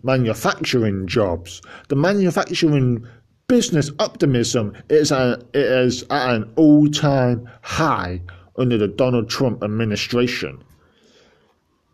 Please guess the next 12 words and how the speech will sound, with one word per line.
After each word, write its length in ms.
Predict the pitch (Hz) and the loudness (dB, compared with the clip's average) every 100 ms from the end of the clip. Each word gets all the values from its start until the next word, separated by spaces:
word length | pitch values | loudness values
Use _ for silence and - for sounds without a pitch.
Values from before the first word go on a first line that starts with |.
| _ _ _ - - | _ _ _ -20 -6
There 140 | 123 | 0
are 140 | 131 107 | 2 2
more 500 | 135 160 147 135 - | 2 4 4 2 -6
stupid 1120 | - - - _ _ _ 160 180 156 143 - | -8 -8 -10 _ _ _ 4 4 4 0 -2
people, 500 | - 110 101 - 101 | -6 -6 -6 -4 -4
as 160 | 98 104 | -2 -4
Hillary 280 | 131 127 98 | 0 0 0
Clinton 480 | - 127 131 131 107 | -2 -2 0 0 -2
wanted 220 | 101 98 | -2 -4
to 80 | 156 | -8
call 300 | - 131 123 | 0 2 2
them, 260 | 104 104 | 0 -6